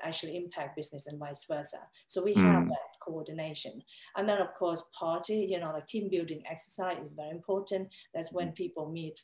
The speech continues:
Speaker 1: face to face now today, because we don't, you know, like,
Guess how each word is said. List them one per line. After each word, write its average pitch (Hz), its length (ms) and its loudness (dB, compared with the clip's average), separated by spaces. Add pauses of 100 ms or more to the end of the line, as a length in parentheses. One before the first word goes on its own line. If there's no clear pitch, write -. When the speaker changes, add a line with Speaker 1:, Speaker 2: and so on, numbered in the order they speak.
(120)
Speaker 1:
face 156 220 2
to - 100 -4
face 160 300 -4
now 147 160 -8
today, 156 400 -4
because - 280 -12 (280)
we 165 100 -2
don't, 165 380 0
you 165 100 -2
know, 151 140 -6
like, 151 240 -6